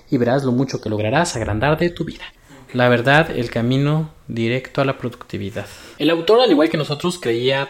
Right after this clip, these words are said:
cada una de las ideas que repasamos en la parte anterior. Se creyó lo de levantarse antes de que saliera el sol, espabilarse, acelerarse, escuchando canciones motivadoras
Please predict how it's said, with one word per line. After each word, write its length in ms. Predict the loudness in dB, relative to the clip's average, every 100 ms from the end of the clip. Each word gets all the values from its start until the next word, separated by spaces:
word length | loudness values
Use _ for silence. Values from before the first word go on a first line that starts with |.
| -8 -4
cada 260 | 2 4
una 220 | 4 6
de 100 | 4
las 240 | 4 0 0
ideas 400 | 2 2 2 -2
que 480 | -2 2 2 2 -2
repasamos 600 | -4 -4 -4 -2 -2 -4
en 320 | -6 -6 -4
la 160 | -6 -6
parte 360 | -10 -6 -4
anterior. 540 | -4 -6 -6 -6 -6 -10 -18
Se 220 | -2 0
creyó 360 | 4 6 8 8
lo 120 | 8
de 100 | 6
levantarse 640 | 4 4 2 0 -2 0 2
antes 220 | 2 0
de 80 | -2
que 80 | -4
saliera 260 | -4 -2
el 80 | -4
sol, 680 | -6 -4 -2 -2 -4 -8 -8
espabilarse, 1080 | -8 -2 0 2 2 0 -2 0 2 0 -2
acelerarse, 760 | -6 -4 0 2 2 2 0
escuchando 540 | 0 0 -4 0 0 0
canciones 340 | -4 -2 -4
motivadoras 800 | -4 -6 -4 -2 0 -2 -4